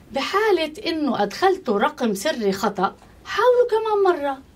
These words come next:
تقدروا تحاولوا عدة مرات، وإذا بدكم ممكن تلغوا العملية، راح تخرج البطاقة من فتحة إدخال البطاقات.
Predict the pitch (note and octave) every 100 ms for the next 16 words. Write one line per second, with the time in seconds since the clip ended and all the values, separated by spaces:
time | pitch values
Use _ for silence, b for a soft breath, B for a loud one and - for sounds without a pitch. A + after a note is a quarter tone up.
0 | - C#4+ - F#3 E3+ E3 - B3+ D4 C4+
1 | E4 C#4+ D4+ A#3+ F#3+ E3+ D3 D3 - B
2 | B B B B - G#3+ G4 F#4+ B3 -
3 | - F#3+ G3 B B A3+ A3+ A#3 G#3+ G3
4 | F4 G4 F4+ E4 D#4+ D#4 B3+ G3 G3 G3
5 | G3 B F#3+ F3+ - E4+ F4+ D4 A3+ F3+
6 | F#3 A3+ A3+ A3 G#3 G3 D4 D#4+ - C#4
7 | - G#3+ F#3+ - G#3+ A3 G#3+ F#3+ G#3+ A3+
8 | A3 D#3 C#3+